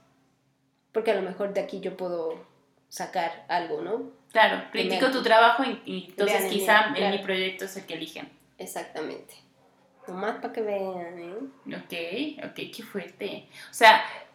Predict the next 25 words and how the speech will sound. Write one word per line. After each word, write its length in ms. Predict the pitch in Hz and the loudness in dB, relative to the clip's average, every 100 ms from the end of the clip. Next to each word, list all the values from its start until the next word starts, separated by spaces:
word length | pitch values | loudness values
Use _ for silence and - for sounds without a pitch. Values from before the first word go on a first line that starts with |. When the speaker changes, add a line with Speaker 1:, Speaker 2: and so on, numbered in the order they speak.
| _ _ - | _ _ -6
Speaker 2:
puede 260 | 226 339 359 | 2 4 4
ser 360 | 302 294 320 - | 6 6 4 2
que 100 | 240 | 4
la 160 | 208 | 4
crítica 440 | 214 - 277 202 196 | 4 -2 2 2 2
sea 360 | 226 220 220 | 4 8 8
algo 440 | 220 220 220 269 - | 8 4 0 0 0
que, 420 | 202 185 - 196 | -4 -2 -6 -8
que 180 | 180 180 | -6 -2
usan 360 | 208 - 220 175 | -2 0 -2 -2
o 80 | 185 | -2
usamos 640 | 208 202 208 262 392 - | 0 0 0 -2 -2 -6
como 840 | 220 185 175 175 170 - 185 175 190 | -4 -4 -2 0 0 0 0 -2 -4
mecanismo 500 | 190 196 196 208 220 | 0 0 0 -2 -2
de 80 | |
defensa. 840 | - - 208 226 226 247 233 240 - - | -2 -2 -2 -2 -2 0 2 2 -2 -8
Speaker 1:
Sí. 360 | - 277 - - | 0 2 2 2
Speaker 2:
O 400 | 220 247 - - | 6 6 4 2
también, 360 | 208 196 202 - | 2 4 -2 0
o 80 | 202 | 4
ya 340 | 226 226 220 | 6 6 6
muy 160 | 233 240 | -2 0
maquiavélico 680 | 247 220 202 190 220 226 185 | 0 0 0 0 -2 -6 -2
el 80 | 165 | -2
asunto, 420 | - 220 214 | -2 -8 -2